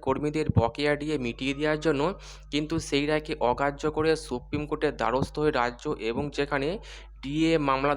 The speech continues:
দাখিল করে এবং সেখানে যুক্তি খাড়া করে কলকাতা হাইকোর্টের রায় মেনে ডিএ দিতে গেলে রাজ্যে কোষাগারের টান পড়বে, যার ফলে পশ্চিমবঙ্গে চলা বিভিন্ন জনকল্যাণমুখী প্রকল্পগুলো ব্যাহত হবে, এমনটাই যুক্তি খাড়া করে সুপ্রিম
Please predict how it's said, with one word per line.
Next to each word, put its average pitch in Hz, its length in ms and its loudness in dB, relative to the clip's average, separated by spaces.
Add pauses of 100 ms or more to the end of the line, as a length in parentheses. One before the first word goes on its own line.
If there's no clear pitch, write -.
দাখিল 135 240 -2 (100)
করে 151 140 6 (180)
এবং 143 120 2 (120)
সেখানে 135 340 -2
যুক্তি - 320 -4
খাড়া 156 220 2
করে 151 140 2 (520)
কলকাতা 143 440 2
হাইকোর্টের 151 440 0
রায় 123 220 0
মেনে 147 200 0 (460)
ডিএ 156 320 4
দিতে 147 260 0
গেলে 151 140 2 (140)
রাজ্যে 120 260 0 (100)
কোষাগারের 143 540 2
টান 123 140 4 (120)
পড়বে, 151 300 0 (180)
যার 120 180 2 (100)
ফলে 147 180 0 (420)
পশ্চিমবঙ্গে 156 680 2 (140)
চলা 147 220 4 (120)
বিভিন্ন 135 260 -2 (200)
জনকল্যাণমুখী 147 880 0
প্রকল্পগুলো 147 580 2 (120)
ব্যাহত 120 320 2 (100)
হবে, 143 160 4 (180)
এমনটাই 143 480 -2
যুক্তি 131 320 -2
খাড়া 131 240 2
করে 151 140 2 (640)
সুপ্রিম 156 360 2